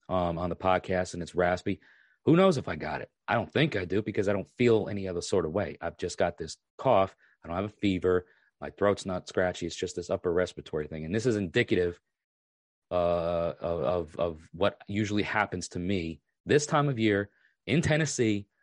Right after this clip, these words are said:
because it goes from seventy-five degrees one day to forty, thirty degrees the next day. And it's this temperature flux. It's bipolar as heck.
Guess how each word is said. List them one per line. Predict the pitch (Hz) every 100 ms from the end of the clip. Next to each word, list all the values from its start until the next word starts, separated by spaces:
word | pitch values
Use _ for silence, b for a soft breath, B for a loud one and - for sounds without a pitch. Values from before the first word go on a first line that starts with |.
| _ -
because | 110 101
it | 101
goes | 107 -
from | 80
seventy-five | - 131 131 - 117 113
degrees | 110 113 95
one | 110
day | 95 87
to | 82 _
forty, | 117 104 92
thirty | - 104 98
degrees | 87 90 82
the | 85
next | 87 -
day. | 85 82 - _ _ _
And | 85 80
it's | -
this | 76
temperature | - 101 98 -
flux. | - 92 92 -
It's | -
bipolar | 98 101 - 101 95
as | 87
heck. | 90 90